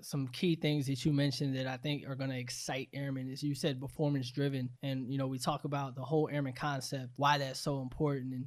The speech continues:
airmen talk about it on the Airman N C O, Senior N C O, and all these pages on, "I just wanna do my job. I'm good at it. Why do I have to do the extra stuff?"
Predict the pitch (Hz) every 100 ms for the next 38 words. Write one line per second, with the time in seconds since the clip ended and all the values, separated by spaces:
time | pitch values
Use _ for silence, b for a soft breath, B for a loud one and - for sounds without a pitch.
0 | - 143 151 143 160 135 139 139 139 139
1 | 135 131 143 143 139 143 131 147 139 135
2 | 147 139 139 131 147 139 139 131 143 165
3 | 160 160 170 165 151 143 139 139 135 123
4 | - 135 156 131 151 143 143 135 127 131
5 | 127 127 127 _ 147 131 165 160 147 139
6 | 131 - _ 131 139 135 139 127 135 135
7 | 131 127 - 123 - 131